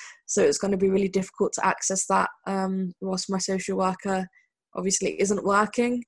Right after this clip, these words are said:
So we'll, we'll see how that goes. I mean, my Christmas day may be sorted, but all of the other days around Christmas Day are gonna be a bit,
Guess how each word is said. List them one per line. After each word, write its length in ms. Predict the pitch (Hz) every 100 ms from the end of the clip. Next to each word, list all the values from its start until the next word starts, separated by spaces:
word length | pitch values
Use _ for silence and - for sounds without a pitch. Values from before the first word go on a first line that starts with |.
| -
So 520 | - - 170 165 165 _ _ _ _ _ _ _ _ -
we'll, 300 | 196 185 139
we'll 180 | 196
see 300 | 196 - -
how 220 | 220 196 190
that 260 | 180 -
goes. 420 | - 170 170 180
I 40 | 185
mean, 140 | 180
my 80 | 185
Christmas 400 | 185 208 - 196
day 200 | - 180
may 200 | 170 165
be 100 | 165
sorted, 480 | - 165 165 - 160
but 100 | 165
all 200 | - 180
of 120 | 175 165
the 140 | 175
other 120 | 165
days 280 | 165 160 165
around 180 | 151 156
Christmas 440 | - 180 - -
Day 200 | - -
are 80 | - - -
gonna 180 | 175 160
be 60 | 139
a 80 | 147
bit, 140 | -